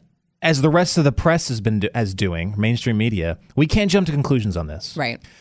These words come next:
Speaker 1: Now, this is a claim from Andrew McCabe, who is a liar.
Speaker 2: Not credible.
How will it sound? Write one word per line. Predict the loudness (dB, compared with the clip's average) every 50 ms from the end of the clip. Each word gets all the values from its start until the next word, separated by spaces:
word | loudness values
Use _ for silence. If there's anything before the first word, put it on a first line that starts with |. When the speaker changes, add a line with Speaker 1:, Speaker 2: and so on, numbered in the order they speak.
| _ _ _
Speaker 1:
Now, | 0 2 4 4 4 2 2 0 0
this | 2 2 2 2 2
is | 2 0
a | 0
claim | 0 0 0 2 2 4 2 2 2 2
from | 0 0
Andrew | 2 2 2 2 2 0 0
McCabe, | 0 0 2 2 2 2 2 0 -2 -6 -8 -10 -12 _ _ _
who | 2 2 2
is | 4 2 2 2 2
a | 0 2 2
liar. | 2 2 2 0 -2 -4
Speaker 2:
Not | -6 -6 -8 -8 -6
credible. | -2 0 0 0 0 0 -2 -2 -4